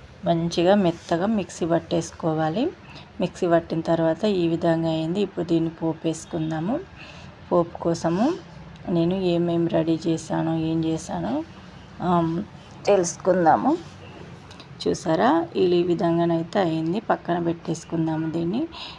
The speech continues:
ఇప్పుడు స్టవ్ వెలిగించి ఒక గంజి అయితే పెట్టుకున్నాను. ఒక చిన్న గంజు పెట్టుకొని దీని నూనె, ఆయిల్ అనేది వేడవ్వాలి, మంచిగా వేడవ్వాలి. వేడైన తర్వాత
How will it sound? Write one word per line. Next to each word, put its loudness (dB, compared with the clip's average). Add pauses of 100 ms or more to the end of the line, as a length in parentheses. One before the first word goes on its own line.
(140)
ఇప్పుడు -2
స్టవ్ 2
వెలిగించి 0
ఒక -2
గంజి -2
అయితే -2
పెట్టుకున్నాను. -2 (500)
ఒక -4
చిన్న 2
గంజు 0 (100)
పెట్టుకొని 0 (1500)
దీని 6 (280)
నూనె, 4 (200)
ఆయిల్ 6
అనేది 2
వేడవ్వాలి, 4 (580)
మంచిగా 0
వేడవ్వాలి. 0
వేడైన 2
తర్వాత 0